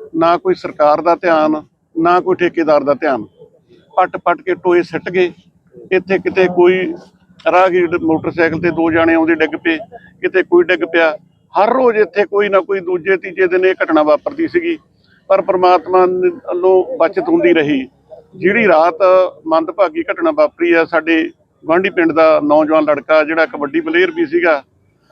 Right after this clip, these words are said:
ਜੋ ਦੁਨੀਆ ਤੋਂ ਚਲਿਆ ਗਿਆ ਸਦਾ ਲਈ, ਜਿਹਦਾ ਕਿ ਪਰਿਵਾਰ ਨੂੰ ਵੀ ਬਹੁਤ ਵੱਡਾ ਸਦਮਾ, ਸਾਡੇ ਇਲਾਕੇ ਨੂੰ, ਨੌਜਵਾਨ ਪੀੜ੍ਹੀ ਨੂੰ,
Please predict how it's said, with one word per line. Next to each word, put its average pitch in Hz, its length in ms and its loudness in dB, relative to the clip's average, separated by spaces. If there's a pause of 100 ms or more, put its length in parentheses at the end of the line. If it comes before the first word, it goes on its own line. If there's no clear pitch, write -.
(320)
ਜੋ 175 160 2
ਦੁਨੀਆ 165 320 2
ਤੋਂ 175 100 -4
ਚਲਿਆ 160 320 0
ਗਿਆ 156 180 0
ਸਦਾ 156 280 -2
ਲਈ, 156 240 0 (440)
ਜਿਹਦਾ 175 240 2
ਕਿ 165 120 -4
ਪਰਿਵਾਰ 156 480 2
ਨੂੰ 165 120 0
ਵੀ 165 100 -2
ਬਹੁਤ 170 260 -4
ਵੱਡਾ 160 280 0
ਸਦਮਾ, 156 500 -2 (180)
ਸਾਡੇ 160 220 0
ਇਲਾਕੇ 151 400 0
ਨੂੰ, 165 260 -2 (500)
ਨੌਜਵਾਨ 165 400 2
ਪੀੜ੍ਹੀ 190 280 -6
ਨੂੰ, 151 220 -2